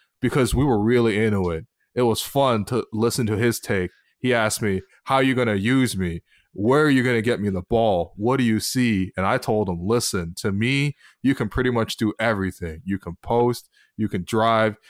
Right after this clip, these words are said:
you can handle up the floor, you can play screen and roll, one dribble pull up, two dribble <laughs> pull up.' You could come off pin downs." And I said, "Did I miss anything?" And he's like, "No, that's about it." And I said,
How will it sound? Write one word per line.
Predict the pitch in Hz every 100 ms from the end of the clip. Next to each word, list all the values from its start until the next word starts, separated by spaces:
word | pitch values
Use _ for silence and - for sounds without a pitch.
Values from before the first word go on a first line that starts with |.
| -
you | 120
can | 113 -
handle | 110 110 104 107
up | 92
the | -
floor, | - 120 117 117 117 110 - -
you | 113
can | -
play | - 117
screen | 107 - 127 117
and | 104 95
roll, | 101 113 113 110 _ _
one | - 107 117
dribble | 120 117 -
pull | - 120 117
up, | 117 -
two | 131
dribble | 113 120 123
<laughs> | -
pull | 226 196 -
up.' | 202 - - 381 381 277 - 294 - - _ 311 226
You | 139 139
could | 123
come | - 139
off | 127 107
pin | - 131 131
downs." | 127 127 123 - - -
And | 113
I | 120
said, | 131 131 113 - -
"Did | 101
I | 92
miss | 95 107 -
anything?" | 123 123 135 120
And | 110
he's | 110 98
like, | 98 87 95
"No, | 98 101 87 80 -
that's | 92 -
about | 98 95 90
it." | 92 85 87 _ -
And | 101
I | 101
said, | 104 113 113